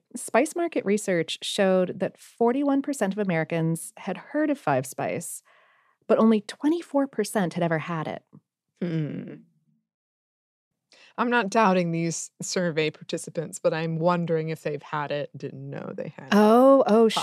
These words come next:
Speaker 1: sure, sure, possibly. Um, also, like, yeah, like, I, it's,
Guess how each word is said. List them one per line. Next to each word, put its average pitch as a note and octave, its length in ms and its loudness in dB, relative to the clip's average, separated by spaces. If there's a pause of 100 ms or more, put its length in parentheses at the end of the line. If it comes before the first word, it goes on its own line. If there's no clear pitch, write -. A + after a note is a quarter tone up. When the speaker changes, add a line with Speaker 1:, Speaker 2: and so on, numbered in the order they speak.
(120)
Speaker 1:
sure, E3 440 0
sure, F3+ 320 0
possibly. E3 720 -2
Um, G3+ 240 4
also, B3+ 400 4
like, F3+ 240 4
yeah, D#3+ 200 4
like, D#3 200 0
I, E3+ 160 0
it's, - 360 -6